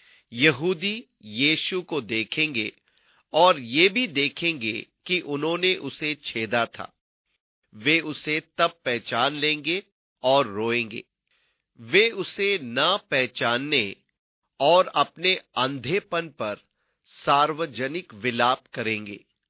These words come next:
तब यीशु यरूशलेम के पर्वतों पर अपना राज्य स्थापित करेगा।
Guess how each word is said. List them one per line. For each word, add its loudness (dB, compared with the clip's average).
तब 4
यीशु 0
यरूशलेम -2
के 0
पर्वतों -2
पर -2
अपना 2
राज्य -2
स्थापित -4
करेगा। -4